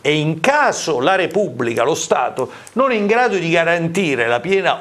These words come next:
occupazione, dare delle forme di sostegno al reddito, perché ogni essere umano ha il diritto di campare.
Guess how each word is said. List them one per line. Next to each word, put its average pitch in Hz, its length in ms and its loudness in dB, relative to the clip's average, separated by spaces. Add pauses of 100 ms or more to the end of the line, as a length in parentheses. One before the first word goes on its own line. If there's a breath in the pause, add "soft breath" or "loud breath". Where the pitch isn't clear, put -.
occupazione, 147 1040 0 (340 loud breath)
dare 165 600 2
delle 160 280 2
forme 160 420 2
di 139 120 -2
sostegno 196 560 0
al 240 60 2
reddito, 185 540 0
perché 151 280 0
ogni 185 260 0
essere 175 380 0
umano 175 400 0
ha 139 60 0
il 123 80 -4
diritto 147 360 0
di 123 100 -2
campare. 120 760 -2